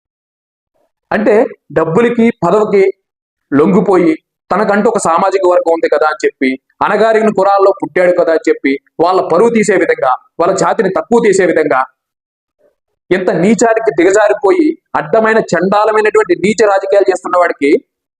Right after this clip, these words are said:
మద్దతు పలకాల చెప్పండి మిత్రులారా, మద్దతు పలకాల చెప్పండి. సరే ఇదంతా పక్కన పెడదాం, ఇదంతా పెద్ద మ్యాటర్ కాదు, వదిలేద్దాం,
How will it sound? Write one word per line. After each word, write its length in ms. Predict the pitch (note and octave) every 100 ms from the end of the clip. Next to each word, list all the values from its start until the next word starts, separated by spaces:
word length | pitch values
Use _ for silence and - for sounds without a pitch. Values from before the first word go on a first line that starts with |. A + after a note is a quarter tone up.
| -
మద్దతు 340 | D3 D#3+ A3+
పలకాల 320 | G#3+ F3+ F3 G3
చెప్పండి 220 | F#3 - -
మిత్రులారా, 380 | - - G#3+ - _ _ _ _ _ _ _ _ _
మద్దతు 300 | D3 F3+ B3+
పలకాల 240 | A3+ G3+ G#3+
చెప్పండి. 380 | A3+ - F#3 - _ _ _ _ _ _ _ -
సరే 140 | G3+ G3+
ఇదంతా 220 | F#3+ G#3+
పక్కన 240 | F#3+ F#3+ F3
పెడదాం, 180 | E3 D#3
ఇదంతా 380 | D#3 D3+ D3+ E3+ - -
పెద్ద 120 | D3+
మ్యాటర్ 340 | C3+ C3+ - E3
కాదు, 260 | D#3+ E3 -
వదిలేద్దాం, 380 | C#3 F3+ G3+ C3+